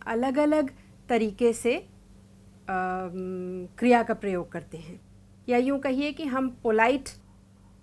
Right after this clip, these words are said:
तरीके से बात करते हैं, फॉर्मल तरीके से बात करते हैं या इनफॉर्मल तरीके से बात करते हैं।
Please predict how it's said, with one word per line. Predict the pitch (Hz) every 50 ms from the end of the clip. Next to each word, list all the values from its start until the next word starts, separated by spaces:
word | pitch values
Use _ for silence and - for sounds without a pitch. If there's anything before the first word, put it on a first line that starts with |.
| - - - - - - - - - - - - - -
तरीके | 262 254 269 262 - 277
से | 262 285 262
बात | 220 254 247 262 262 -
करते | - 269 254 - - 277
हैं, | 262 277 294 294
फॉर्मल | 277 - - 220 202 208 214 233 247
तरीके | 247 262 254 262 262 - 277
से | 269 - 285
बात | 233 262 262 262 254 -
करते | - 277 - - 294 285
हैं | 247 269 285 285
या | 254 220 226 240 311 415 - - - - - - - -
इनफॉर्मल | 330 349 349 302 - - 208 175 160 151 160 151 147
तरीके | - 165 151 151 - - 151
से | 143 - 165
बात | - - 156 - -
करते | - - - - -
हैं। | - - - -